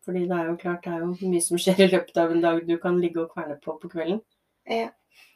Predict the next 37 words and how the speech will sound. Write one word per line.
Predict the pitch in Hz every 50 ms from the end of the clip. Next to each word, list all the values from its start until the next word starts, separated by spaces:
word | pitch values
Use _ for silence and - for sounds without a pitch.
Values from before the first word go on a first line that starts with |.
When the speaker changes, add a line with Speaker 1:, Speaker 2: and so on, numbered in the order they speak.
| _ _ _ _
Speaker 1:
Så, | - - 190 185 180 180 180 180 175 170 170 165 _ _ _ _ _ _ _ _ _ _ -
men | 196 208 208 202
det | 190
er | 196 190
Speaker 2:
Mm. | 202
Speaker 1:
ikke | 247 220
alltid | - - - 147
jeg | 147 -
klarer | - 147 135 135 -
det, | 135 135 - _ _ _ _ _ _ _ _
Speaker 2:
Nei. | 262 247 247 247 262
Speaker 1:
å, | 190 180 170 170 170 165 165 175 180
å | - 170 170
bruke | 170 180 175 151 - _ 156 139
han. | 165 185 175 185 180
Og | 175 175 180 180 180 180 180 - - - - - - _ _ _ _ _ _
så | - 277 277
er | 262
det | 220 214
noen | 220 196 165 160 -
perioder | 165 156 156 160 156 151 - 160
jeg | 165 160 160 156 156 160
er |
flinkere, | 156 - - - - 175 156 151 - 151 151 165 180 185
og | 185 180 170
andre | 151 147 151
perioder | - - 147 147 147 151 147 147 165 160 165
hvor | 165 165 165 160
man | 165 170 175 170 160 151 _ _ _ _ _ _
glemmer | - 240 214 151 117 - -
det | - -
lite | - - _ - - -
grann, | - - - -
fordi | - - 175 170 160
at, | 151 147 147 _ _ _ 160
eh, | 156 151 151 151 151 151 151 _ _ _ _ _ _ _ _ _ _ _ _ _ -
ja, | 190 180